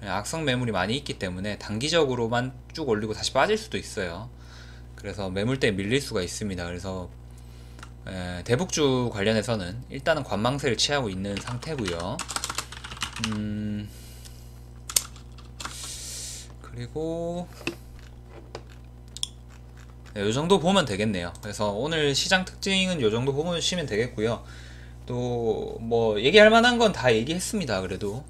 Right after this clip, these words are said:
예, 웬만한 건 다 얘기했고, 그래서 요 정도 보시면 되겠고요. 음, 그래서 지금 이때 기-, 기존에, 에, 강세가 있었던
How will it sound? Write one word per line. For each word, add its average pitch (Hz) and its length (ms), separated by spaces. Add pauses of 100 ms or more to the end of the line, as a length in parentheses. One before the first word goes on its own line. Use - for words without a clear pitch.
예, 92 260 (140)
웬만한 110 360
건 120 80
다 98 140
얘기했고, 104 720 (840)
그래서 95 420
요 95 60
정도 107 260
보시면 107 360
되겠고요. 98 720 (240)
음, 87 520 (1800)
그래서 110 220
지금 175 760
이때 127 680
기-, 175 420 (120)
기존에, 156 560
에, 107 600
강세가 147 300
있었던 139 640